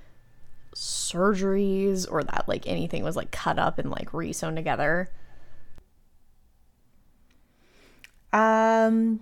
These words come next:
Speaker 2: yeah, are you, are you, like, physically inspecting it, or are you just kind of, like, glancing over it?
Speaker 1: Just ki-, yeah, like, getting pretty close and just, like, looking but not touching.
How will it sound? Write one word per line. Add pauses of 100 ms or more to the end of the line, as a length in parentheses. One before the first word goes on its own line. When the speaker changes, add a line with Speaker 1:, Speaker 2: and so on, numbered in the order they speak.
Speaker 2:
yeah,
are
you,
are
you,
like, (240)
physically (400)
inspecting
it,
or
are
you
just
kind
of,
like,
glancing
over
it? (240)
Speaker 1:
Just
ki-,
yeah,
like,
getting
pretty
close
and
just,
like,
looking
but
not
touching.